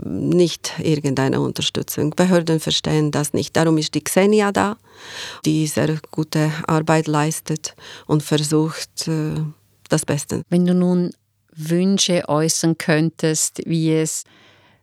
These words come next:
Speaker 2: für dich und andere Sexarbeiterinnen beruflich weitergehen könnte, was so Wunschvorstellungen für die Zukunft wären, was, was würdest du da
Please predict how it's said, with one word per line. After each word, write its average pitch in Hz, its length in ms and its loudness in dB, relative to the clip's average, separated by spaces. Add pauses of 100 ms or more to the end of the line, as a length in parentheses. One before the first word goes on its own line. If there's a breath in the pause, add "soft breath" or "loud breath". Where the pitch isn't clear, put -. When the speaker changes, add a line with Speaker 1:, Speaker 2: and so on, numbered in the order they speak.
(140 soft breath)
Speaker 2:
für - 140 -4
dich 180 340 2
und 160 140 0
andere 160 400 0
Sexarbeiterinnen 156 1300 0
beruflich 156 880 0 (140)
weitergehen 151 680 2
könnte, 151 440 0
was 151 280 -2
so 151 360 2 (340 soft breath)
Wunschvorstellungen 156 1500 2
für 156 220 -4
die 156 320 -4
Zukunft 165 880 0
wären, 143 640 0
was, - 460 -2
was - 220 -2
würdest 156 440 0
du 156 120 -8
da 131 240 -2